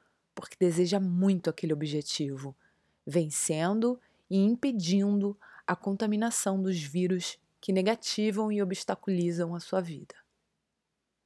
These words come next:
O importante fator no qual precisamos nos atentar são as manifestações de pensamentos desencadeados pelos gatilhos mentais. E o que são esses gatilhos?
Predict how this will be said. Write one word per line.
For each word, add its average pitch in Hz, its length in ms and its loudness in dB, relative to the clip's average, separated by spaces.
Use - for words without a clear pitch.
O 214 60 2
importante 247 560 0
fator 196 440 2
no 180 120 0
qual 175 180 2
precisamos 170 640 -2
nos 160 260 -4
atentar 143 800 0
são 214 280 2
as 208 100 2
manifestações 208 1400 2
de 170 120 -2
pensamentos 220 1000 2
desencadeados 185 1200 2
pelos 175 280 -2
gatilhos 214 520 2
mentais. - 800 -4
E 262 100 8
o 302 60 8
que - 160 8
são 269 380 4
esses 208 240 2
gatilhos? 143 880 -2